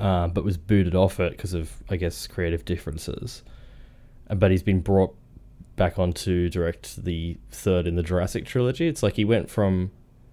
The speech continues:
just this, like, indie film director to suddenly, like, bouncing between, like, the t-,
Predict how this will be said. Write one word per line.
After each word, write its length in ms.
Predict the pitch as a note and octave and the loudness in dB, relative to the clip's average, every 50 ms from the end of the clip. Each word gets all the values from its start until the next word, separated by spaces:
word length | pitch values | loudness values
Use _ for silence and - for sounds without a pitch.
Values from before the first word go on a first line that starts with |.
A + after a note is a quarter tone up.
| - - - - | -20 -20 -16 -6
just 220 | - G#2 - - - | -4 -4 -4 -2 -4
this, 200 | G2+ F2+ - - | -4 -4 -2 -2
like, 180 | F#2 F#2 - | -2 -2 -2
indie 340 | - - G#2 G#2+ G2+ G#2+ G2+ | -2 -2 0 0 2 0 0
film 220 | - G2+ F#2+ F#2 | 0 0 0 0
director 420 | E2+ F#2 F2 F2+ F#2 - - E2 E2 | 0 0 -2 -2 -2 -2 -4 -6 -6
to 240 | D#2+ - - F#2 E2+ | -6 -8 -8 -8 -6
suddenly, 480 | - - F#2+ F2+ F2+ F2 F2 E2+ E2+ | -2 -2 -2 -2 -2 -2 -2 -2 -4
like, 420 | E2+ E2 E2+ D#2+ - - - - - - - - - - - - - - - | -4 -4 -6 -8 -10 -14 -20 -20 -20 -20 -20 -20 -20 -20 -20 -20 -20 -6 0
bouncing 360 | G2 F#2+ F2+ F2+ - F#2+ F2+ | 2 2 2 2 0 -2 -4
between, 360 | D#2 F2 - - F#2 F2 E2+ | -4 -4 -2 -2 -2 0 0
like, 220 | E2+ E2 E2+ - - - - | -2 -4 -4 -6 -10 -10 -6
the 80 | - F#2+ | -4 -4
t-, 100 | - | -4